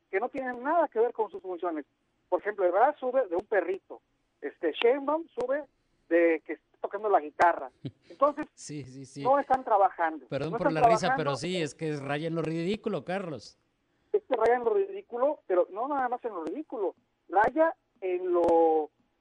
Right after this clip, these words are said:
Speaker 1: en lo absurdo, David, en
Speaker 2: Sí,
Speaker 1: lo,
Speaker 2: sí, sí.
Speaker 1: en lo grotesco, ¿sabes? Es, es, es de, es in-, inconcebible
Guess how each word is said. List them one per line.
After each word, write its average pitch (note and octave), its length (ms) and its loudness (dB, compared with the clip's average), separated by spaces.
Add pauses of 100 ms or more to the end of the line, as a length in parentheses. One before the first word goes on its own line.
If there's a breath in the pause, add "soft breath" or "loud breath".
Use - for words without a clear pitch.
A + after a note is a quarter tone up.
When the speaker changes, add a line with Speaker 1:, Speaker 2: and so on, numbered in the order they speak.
(140)
Speaker 1:
en E3+ 160 -2
lo F3 120 6
absurdo, B3 600 0
David, E3 320 0
en E3 140 -2
Speaker 2:
Sí, E3+ 100 -6
Speaker 1:
lo, E3 220 4 (260)
Speaker 2:
sí, A3 240 -16
sí. - 20 -20 (520)
Speaker 1:
en F3 100 -2
lo G3 120 6
grotesco, G3+ 800 0
¿sabes? G#3+ 260 2 (120)
Es, - 140 -6 (220)
es, A#4+ 120 0 (240)
es A#4 140 0 (540)
de, G#3 180 4 (180)
es A#3+ 120 0 (340)
in-, A3+ 400 -14 (800)
inconcebible A#3 1000 -2